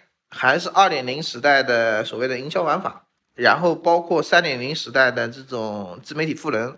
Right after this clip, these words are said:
或者说多渠道赋能，它万变不离其宗，还是说基于流量的一个逻辑。所以说三点零这个时代啊，呃，其实现在二点零时代的东西还在用啊，就是这套产研是不会落后的，因为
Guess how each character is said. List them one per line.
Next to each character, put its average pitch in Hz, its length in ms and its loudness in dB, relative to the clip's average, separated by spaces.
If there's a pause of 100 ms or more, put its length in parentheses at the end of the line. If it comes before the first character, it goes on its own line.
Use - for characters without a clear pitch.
(200)
或 175 120 2
者 120 160 2
说 135 220 0
多 180 180 2
渠 - 140 -4
道 160 160 4
赋 147 160 -6
能， 110 240 -6 (680)
它 - 80 -12
万 226 160 4
变 196 160 2
不 190 80 -4
离 180 100 -2
其 175 160 -6
宗， 170 220 -6
还 139 200 -2
是 180 200 -4
说 165 420 2
基 165 160 -8
于 165 100 -2
流 127 160 -2
量 175 160 0
的 143 80 -6
一 120 40 -6
个 117 80 -8
逻 101 180 -8
辑。 113 160 -12 (720)
所 214 160 2
以 - 20 4
说 214 460 4 (260)
三 285 220 4
点 208 160 0
零 135 160 -8
这 156 80 2
个 151 80 6
时 - 160 -6
代 131 100 4
啊， 110 340 0 (280)
呃， 143 140 -4
其 214 160 4
实 254 60 4
现 277 120 2
在 185 380 4
二 254 160 4
点 156 140 0
零 143 120 -4
时 131 140 -6
代 139 220 6
的 123 100 4
东 135 180 -2
西 143 120 0
还 120 240 0
在 143 160 2
用 143 240 0
啊， 90 180 -12
就 123 160 -6
是 117 360 -4
这 156 200 -2
套 147 160 2
产 110 220 -2
研 113 160 0
是 127 100 -12
不 120 120 -12
会 131 120 2
落 127 160 4
后 123 240 0
的， - 100 -10
因 131 100 -6
为 139 220 -4